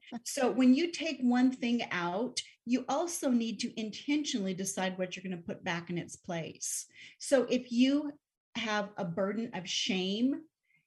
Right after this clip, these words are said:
in its place, you're gonna put in self-acceptance and self-love.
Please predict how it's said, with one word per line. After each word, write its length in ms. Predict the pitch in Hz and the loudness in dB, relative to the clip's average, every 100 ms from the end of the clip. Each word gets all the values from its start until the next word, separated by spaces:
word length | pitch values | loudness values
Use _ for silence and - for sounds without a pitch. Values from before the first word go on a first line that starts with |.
| _ | _
in 160 | 254 262 | 4 6
its 200 | 247 240 | 6 0
place, 500 | - - 220 247 - | -8 -2 2 2 0
you're 100 | 226 | -2
gonna 160 | 226 202 | -2 -4
put 240 | - 208 | -4 -2
in 120 | 190 | -2
self-acceptance 1120 | 190 - 190 196 202 - - 196 - 202 208 - | -2 -2 -2 -2 -4 -4 -2 -2 -2 -6 -6 -6
and 120 | 196 | -6
self-love. 840 | 190 196 180 175 180 170 156 - | -4 -4 -4 -6 -6 -4 -6 -10